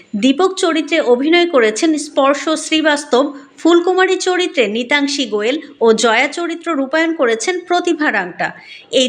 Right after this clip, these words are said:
তিনজনই প্রায় অচেনা মুখ, কিন্তু দারুণভাবে দর্শকদের নজর কেড়েছেন তারা। স্পর্শ শ্রীবাস্তবের পাশাপাশি নিতাংশী ও প্রতিভা তাদের অভিনয় গুণে বিশেষভাবে আলোচনায় উঠে এসেছেন।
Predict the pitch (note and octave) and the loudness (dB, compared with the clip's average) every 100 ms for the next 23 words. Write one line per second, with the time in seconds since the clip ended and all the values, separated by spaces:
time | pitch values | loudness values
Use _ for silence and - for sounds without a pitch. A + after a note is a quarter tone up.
0 | B3+ C4+ D4+ D4+ C4 B3+ D4+ C4+ A3+ - | 0 2 4 4 2 0 0 -2 -2 -2
1 | C#4+ C#4+ C#4 G3 F#3 F3 - - _ - | -4 -2 -2 -2 -4 -8 -16 -20 _ 0
2 | E4 D#4+ C4+ A#3 A#3 A#3+ E4+ F4+ E4+ C4+ | 2 2 -2 0 -2 -2 -2 -4 -4 -4
3 | G3 G#3 G#3+ G#3+ B3+ A#3+ A#3+ A3+ A#3 B3+ | -4 -4 -4 -4 -8 -2 0 0 0 0
4 | D#4 C#4+ G#3+ G3 G3 G3+ F#3 E3+ D#3+ - | 0 0 -2 -2 -4 -6 -4 -4 -6 -10
5 | - - - - C#4+ D4+ - G4 F#4+ F4 | -20 -12 -8 0 2 0 -2 -6 -4 -4
6 | E4+ F4+ F4 F#4 F#4 F4+ D#4+ F#4 F4+ E4+ | -2 -4 -4 -4 -4 -2 -2 -2 -2 -2
7 | C4+ F3+ - - A#3 A#3 A#3+ A#3 - E4+ | -2 -6 -10 -4 -2 0 -2 -4 -4 -4
8 | B3+ A#3+ A#3+ C#4+ C#4+ D#4 C4+ F3 A3 G#3 | -2 -4 -2 -2 -2 -4 -2 -2 -2 -2
9 | A3 A3 B3+ B3+ D#4+ F#4 E4+ C#4 C#4+ C#4 | -2 -2 -4 -2 -2 -2 -2 -2 -2 -2
10 | D4+ D#4+ F#4+ - D#4+ D#4 E4 C#4 D4 D#4+ | -2 0 -2 0 0 2 0 0 -2 -2
11 | E4 D#4+ D#4 D4 E4+ E4 A#3 G#3 F3+ G3+ | -4 -4 -4 -6 -4 -4 -2 -4 -6 -8
12 | E3 | -12